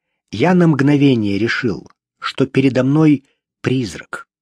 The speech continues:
Мы, не отрываясь, глядели друг на друга. Она стояла в пальто, ссутулившись, и на ее лице сказочного тролля —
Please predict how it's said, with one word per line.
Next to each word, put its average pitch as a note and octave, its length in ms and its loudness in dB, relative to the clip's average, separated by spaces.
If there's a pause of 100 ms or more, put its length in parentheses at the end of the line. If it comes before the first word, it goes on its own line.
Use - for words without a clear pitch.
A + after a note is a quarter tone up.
(880)
Мы, F#2 140 -4
не C3 100 2
отрываясь, C3+ 920 -2 (260)
глядели B2 560 0
друг A#2 320 -6
на A#2 100 -4
друга. G2 460 -10 (920)
Она C3 200 -2
стояла C3 420 0
в - 200 -16
пальто, B2+ 680 -2
ссутулившись, - 1160 -6 (800)
и C3 100 0
на C3+ 60 2
ее C3+ 300 4
лице C#3 420 0
сказочного C3 800 -4
тролля — C#3 680 0